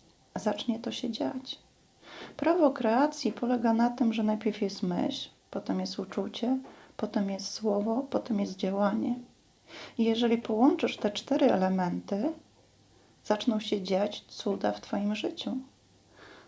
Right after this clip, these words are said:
Zacznie się realizować to, o czym tak naprawdę pragniesz.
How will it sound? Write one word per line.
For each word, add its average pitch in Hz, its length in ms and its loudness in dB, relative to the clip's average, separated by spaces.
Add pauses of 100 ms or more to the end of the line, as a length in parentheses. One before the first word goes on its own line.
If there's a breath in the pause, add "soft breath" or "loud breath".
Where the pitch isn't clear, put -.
(140 loud breath)
Zacznie 226 640 2
się 214 340 -2
realizować 196 800 2
to, 196 340 -2 (200)
o - 60 -20
czym 190 180 -4
tak 190 240 -2
naprawdę 202 480 -2
pragniesz. - 640 -4